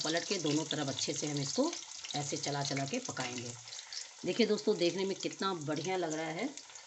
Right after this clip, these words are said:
और बिल्कुल बाहर निकलता नहीं। आप पूरन थोड़ा कम भरिए, एकदम गोल गोल आपकी कचौड़ी बन के तैयार होगी। इसी तरह हम और कचौड़ी का, दोस्तों, देखिए, बन गया। अब इसको हम निकाल लेंगे। आपको पास से दिखाते हैं, देखिए, कितनी फूली फूली बन के हमारी ये कचौड़ी तैयार हुई है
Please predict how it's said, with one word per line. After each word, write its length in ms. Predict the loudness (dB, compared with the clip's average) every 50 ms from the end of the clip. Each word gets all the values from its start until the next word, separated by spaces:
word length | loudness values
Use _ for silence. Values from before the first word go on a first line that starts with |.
| -6 -4
और 80 | -2 0
बिल्कुल 280 | 2 2 2 2 2
बाहर 320 | 4 4 4 4 4 4 2
निकलता 440 | 0 2 2 2 2 2 2 0 0
नहीं। 160 | 2 2 0
आप 160 | 0 0 0
पूरन 220 | 0 -2 0 0 0
थोड़ा 200 | 2 2 2 2
कम 260 | 2 2 0 0 0
भरिए, 380 | 0 0 0 2 2 2 0 0 -4 -14 -16 -18 -18 -18 -20 -20 -20 -20 -18 -18 -18 -18 -20 -20 -18 -16 -16 -16 -16 -16 -16 -10 -6 -4
एकदम 280 | -2 0 2 2 2
गोल 200 | 4 4 4 4
गोल 180 | 4 4 4 4
आपकी 320 | 4 4 2 2 0 0
कचौड़ी 480 | 0 -2 -2 -2 0 0 2 2 2 2
बन 200 | 2 2 2 2
के 160 | 2 0 -2
तैयार 360 | -2 -2 -2 -2 -2 -2 -2
होगी। 300 | -2 -2 -2 0 0 -2 -2 0
इसी 160 | -2 0 0
तरह 180 | 0 0 -2 -2
हम 80 | 0 0
और 140 | 0 -2 -2 -4
कचौड़ी 280 | -4 -4 -4 -4 -4
का, 120 | -4 -4 -4 -2 -2 -2 -2 -4 -8 -14 -18 -20 -20 -20 -20 -20 -20 -20 -20 -20 -18 -14 -14 -14 -14 -14 -14 -12 -12 -12 _ _ _ _ _ -14 -14 -14 -14 -12 -6 -2
दोस्तों, 260 | -2 0 2 2 2
देखिए, 460 | 2 2 2 4 4 4 4 4 2 0 2
बन 220 | 4 4 6 6
गया। 140 | 6 6 6
अब 60 | 6
इसको 260 | 6 4 4 4 2
हम 60 | 4 4
निकाल 340 | 4 2 4 4 4 4
लेंगे। 340 | 6 4 4 4 4 2 2 0 -4 -16 -20 -18 -6 -2
आपको 200 | -2 0 2 2
पास 260 | 2 4 4 4 4 4
से 80 | 2
दिखाते 340 | 2 0 0 0 0 0 0
हैं, 60 | 2
देखिए, 200 | 2 2 2 2
कितनी 280 | 0 0 0 0 0 0
फूली 240 | 0 0 0 -2 -2
फूली 260 | 0 0 2 2 2
बन 240 | 4 4 4 4 4
के 60 | 4
हमारी 240 | 4 4 2 2 4
ये 160 | 4 4 4
कचौड़ी 400 | 4 2 0 0 0 0 0 0
तैयार 500 | -2 -4 -4 -2 0 2 4 2 2 4
हुई 220 | 4 4 4 4
है 60 | 4